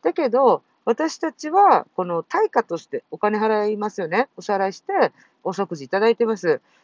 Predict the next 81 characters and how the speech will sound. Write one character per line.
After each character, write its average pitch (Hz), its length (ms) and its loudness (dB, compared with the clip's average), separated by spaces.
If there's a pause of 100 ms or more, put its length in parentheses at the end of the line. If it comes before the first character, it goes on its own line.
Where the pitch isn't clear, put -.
(120)
こ 254 120 4
の 240 60 0
時 214 200 -4
に 240 300 -4 (220)
言 208 100 0
っ - 20 -20
た - 200 2
ん 233 60 0
で 170 80 -4
す。 208 260 -4 (340)
何 269 220 2
だ - 120 2
と 165 160 2
思 156 200 -2
う？ 180 60 -2
何 233 220 2
も 233 160 2
入-、 262 220 0
何 240 280 0
代 226 200 6
金 226 220 -6
も 262 100 -4
入 269 120 -2
っ 170 40 -10
て - 120 -6
る 165 60 -8
と 156 100 -4
思 165 180 -4
う？」 - 40 -12
っ - 120 -20
て 180 80 -6
い 170 40 0
う 165 60 -2
こ 180 120 -2
と 175 120 -4
で、 131 240 -4 (280)
私 170 260 -4
の 143 60 -8
親 175 200 -6
友 165 40 -4
に 156 120 -10
聞 175 120 -12
い 156 40 -14
た 170 100 0
時 139 220 -14
に、 143 240 -6 (280)
「な 185 120 -2
ん、 208 220 -2
な 214 160 0
ん 220 60 0
だ 196 100 2
ろ 160 140 4
う 147 40 0
ね」 180 160 2
っ - 20 -2
て - 160 -8
い 160 40 2
う 151 40 0
話 151 280 -6
し - 40 -20
た 156 100 -2
ら、 160 160 -2 (320)
そ 170 140 -4
の 139 220 -4
答 - 300 2
え 147 60 4
は、 233 300 6 (240)
雰 311 440 2
囲 247 40 -10
気 - 280 0 (100)
も 233 160 2
一 190 80 -2
緒 160 120 -4
に 135 60 -6
食 143 100 -4
べ 131 60 -8
て 139 60 -8
る 131 60 -12
ん 123 60 -12
で 113 80 -8
す。 - 220 -20